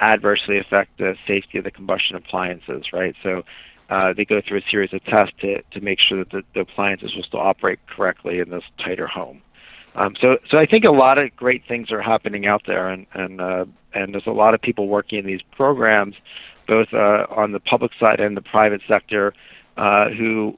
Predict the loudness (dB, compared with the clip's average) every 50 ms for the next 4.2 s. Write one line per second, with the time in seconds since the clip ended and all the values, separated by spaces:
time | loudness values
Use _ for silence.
0 | _ _ -10 -10 -2 2 2 2 2 2 2 2 2 2 2 0 -2 -2 -2 -2
1 | -2 -4 -8 -6 -6 -6 -4 0 2 4 4 4 4 2 0 -2 -2 -2 -4 -4
2 | -4 -4 -4 -4 -4 -4 -4 -6 -6 -2 -2 -2 0 2 0 0 0 -2 -4 -8
3 | -6 -4 -6 -2 0 2 4 4 4 2 0 0 -4 -6 -6 -6 -4 -4 -2 -2
4 | -2 -4 -6